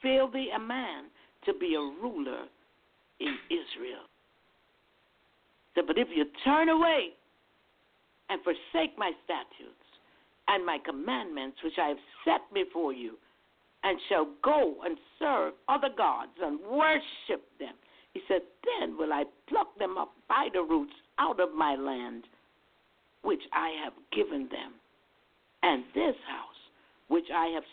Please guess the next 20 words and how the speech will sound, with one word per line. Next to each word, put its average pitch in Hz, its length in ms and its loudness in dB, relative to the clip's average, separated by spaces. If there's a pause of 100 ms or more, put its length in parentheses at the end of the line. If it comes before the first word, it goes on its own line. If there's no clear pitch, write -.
(160)
sanctified 175 720 -2 (140)
for 285 240 6
my 180 240 0
name, 123 400 -8 (840)
I 180 160 4
will, 143 180 -4
will 175 220 2
I 156 140 2
cast - 540 -4
out - 300 -10 (280)
of 160 140 -2
my 143 220 -10 (140)
sight - 260 -14 (240)
and 190 540 -2
make 262 340 2
it - 180 -10 (460)
to 160 120 -2
be 143 340 -2
a - 20 -8 (200)
proverb 123 600 0